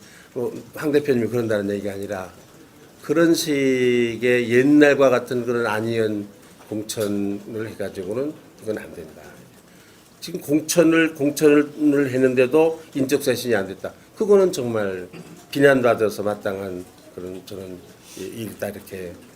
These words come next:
예, 생각을 이제 합니다. 그다음에 지금 이게 <clears throat>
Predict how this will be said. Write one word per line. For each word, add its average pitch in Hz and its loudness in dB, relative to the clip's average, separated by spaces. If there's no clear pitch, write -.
예, 90 -12
생각을 95 -12
이제 120 -20
합니다. 95 -14
그다음에 160 -4
지금 139 0
이게 135 2
<clears throat> - -20